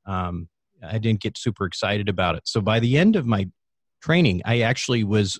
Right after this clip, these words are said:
already looking for a different ways. You know, I'm already thinking maybe I should just private practice, do something else like that. So, um, you know, residency graduation happens. My wife and I get,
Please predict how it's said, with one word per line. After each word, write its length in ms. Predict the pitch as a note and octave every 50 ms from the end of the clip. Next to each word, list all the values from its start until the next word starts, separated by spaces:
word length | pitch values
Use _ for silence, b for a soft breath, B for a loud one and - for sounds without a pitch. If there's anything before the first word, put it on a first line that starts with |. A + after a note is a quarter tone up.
| - -
already 300 | A2+ A#2 A#2+ B2 A#2 A2
looking 480 | G2+ G#2 A2 G#2+ - A#2 G#2 G#2 F#2+ - - - - -
for 200 | G2+ G#2 G2+ G2+
a 60 | F#2+
different 340 | F2 G#2+ G2+ - G2 F#2 D#2+
ways. 300 | G2 F2 E2+ E2+ E2+ -
You 60 | A#2
know, 60 | A2
I'm 100 | G#2+ A2
already 240 | A#2 B2 A#2+ G#2+ G2
thinking 380 | - - A2+ G2 - - G2
maybe 300 | G2+ G#2+ A#2 A#2+ A2 G2
I 60 | F2+ F2
should 100 | E2 -
just 280 | F#2+ F#2 F2+ - -
private 360 | _ - E2+ E2+ E2+ E2 -
practice, 500 | _ - A1+ - - - _ - A2 A2+
do 140 | - - G#2+
something 360 | G2+ - G#2+ F2+ E2+ - E2+ G2+ G#2
else 200 | G2+ G2+ - -
like 140 | - F#2+ - _
that. 260 | G2 F#2+ F#2 F2+ F2 - _ _ b b b b b b b b
So, 460 | - - C#3+ B2 A#2+ A#2 A2+ G#2+ G2 - - _ _ _ -
um, 520 | - A#2+ A#2 A2 G#2+ G#2 G2+ G#2 G#2+ - - _ _
you 100 | - B2+
know, 220 | B2+ A#2+ A2+ A2 - _ _ _ _ _ _ _ _ -
residency 360 | C#3 D3+ D3+ D#3 D3 B2+ C#3
graduation 460 | C3+ C3 B2 A#2 B2 A#2+ A#2 - G#2+
happens. 580 | A2 C3 C3+ C3+ - C#3 C3+ B2+ A2 - - - _ _ _ _ _
My 200 | A#2 A2+ A2 G#2+
wife 300 | G2+ A2+ A#2+ A#2 - -
and 100 | A#2 A2
I 140 | A2 G#2+ G#2
get, 200 | G2+ G#2+ G2+